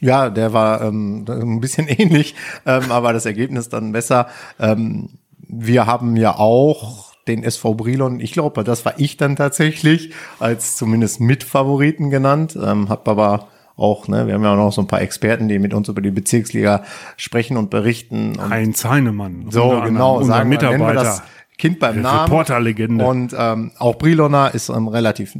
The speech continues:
Speaker 1: äh, viel näher dran als wir, das darf man einfach mal so sagen. Und der war auch davon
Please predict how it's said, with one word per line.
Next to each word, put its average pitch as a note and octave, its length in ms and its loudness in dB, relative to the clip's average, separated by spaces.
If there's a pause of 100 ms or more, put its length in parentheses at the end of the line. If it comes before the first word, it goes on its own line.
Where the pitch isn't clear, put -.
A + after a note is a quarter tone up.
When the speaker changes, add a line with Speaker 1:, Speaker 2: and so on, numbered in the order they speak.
Speaker 1:
äh, A2 80 -2
viel B2 340 -2
näher C#3 300 2
dran C3 220 2
als A2 200 -2
wir, D3+ 180 4
das A2 120 -2
darf A#2 160 -2
man A#2 140 0
einfach A2 160 -2
mal G#2+ 160 -2
so G#2 100 -4
sagen. B2 380 2 (360)
Und A2+ 220 -4
der G#2 180 0
war F#2+ 80 0
auch A#2 140 -2
davon A2 460 -6